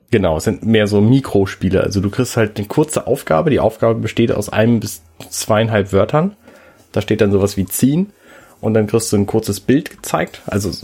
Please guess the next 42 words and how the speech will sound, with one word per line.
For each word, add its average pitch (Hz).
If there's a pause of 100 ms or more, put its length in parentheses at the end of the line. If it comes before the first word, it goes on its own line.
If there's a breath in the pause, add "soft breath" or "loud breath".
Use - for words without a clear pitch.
(180)
dann, 95
dann 110
beginnt 110
das 98
Spiel 139
und 110
dann 107
siehst 120
du 104
halt, 110
was 101
du 101
ziehen 135
musst, 160
wenn 120
du 120
Glück 131
hast. -
Und 107
wenn 107
du 110
Pech -
hast, -
dann 101
verlierst 98
du 98
halt -
ein 90
Leben. 82 (560 loud breath)
Und 104
das -
Ziehen 123
sind 107
dann 98
so 92
Dinge 90
wie, 82
was 87
weiß -
ich, -
irgendwie 90
eine 90